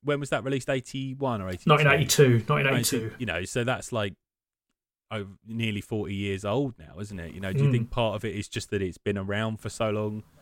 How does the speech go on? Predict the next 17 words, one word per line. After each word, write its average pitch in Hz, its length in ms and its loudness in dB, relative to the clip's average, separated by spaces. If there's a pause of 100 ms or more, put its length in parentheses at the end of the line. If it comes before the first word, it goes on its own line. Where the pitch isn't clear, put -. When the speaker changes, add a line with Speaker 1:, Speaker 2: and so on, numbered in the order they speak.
(300)
Speaker 1:
or 101 380 6
Speaker 2:
I 95 80 8
think 254 240 12 (160)
part 254 360 12
of 220 120 12
it 233 320 12
is 202 420 10
that 156 160 10
it 160 160 0
is 143 220 6
just 131 200 4
ahead 123 220 4
of 120 80 4
its 117 140 -4
time. 110 420 2
Like, 117 280 -4
Speaker 1:
Yeah. 110 180 0